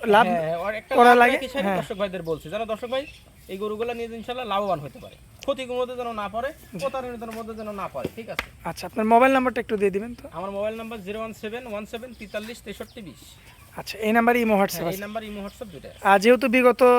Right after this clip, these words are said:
Speaker 1: আপনি অনেক আগে থেকে প্রতিবেদন দেন, অনেক দর্শক ভাইয়ের কাছে আপনার নাম্বারও রয়েছে।
Speaker 2: হ্যাঁ, আছে, অনেক দর্শক ভাই চিনে। তারপর
Speaker 1: জি।
Speaker 2: ন-, ন-,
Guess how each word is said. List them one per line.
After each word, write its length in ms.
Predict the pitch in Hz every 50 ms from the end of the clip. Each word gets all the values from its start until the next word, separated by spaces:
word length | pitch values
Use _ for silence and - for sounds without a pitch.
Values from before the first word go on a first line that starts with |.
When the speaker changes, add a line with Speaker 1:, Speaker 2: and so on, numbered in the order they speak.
| 240 254 247 214
Speaker 1:
আপনি 300 | - 220 226 226 226 220
অনেক 240 | 214 214 226 214
আগে 160 | 208 202 190 190
থেকে 260 | - 226 208 233 233
প্রতিবেদন 560 | 226 240 214 196 214 190 202 190 208 202 196
দেন, 260 | 185 196 214 254 277
অনেক 280 | 240 208 208 220 214 202
দর্শক 260 | 214 208 196 - 240
ভাইয়ের 220 | 208 220 233 233
কাছে 180 | 220 226 214 277
আপনার 200 | 262 214 226 214
নাম্বারও 440 | 208 202 196 196 190 190 196 202 226
রয়েছে। 320 | 220 214 202 190 - - 285
Speaker 2:
হ্যাঁ, 200 | 180 175 165 175
আছে, 180 | 175 - 311
অনেক 200 | 285 247 220 208
দর্শক 260 | 185 196 185 - 214 196
ভাই 100 | 226 233 - -
চিনে। 200 | 185 185 214 - - -
তারপর 200 | 233 214 214 185
Speaker 1:
জি। 120 | 175 190
Speaker 2:
ন-, 320 | 160 202 202 196 196 190 185 185
ন-, 160 | 196 185 180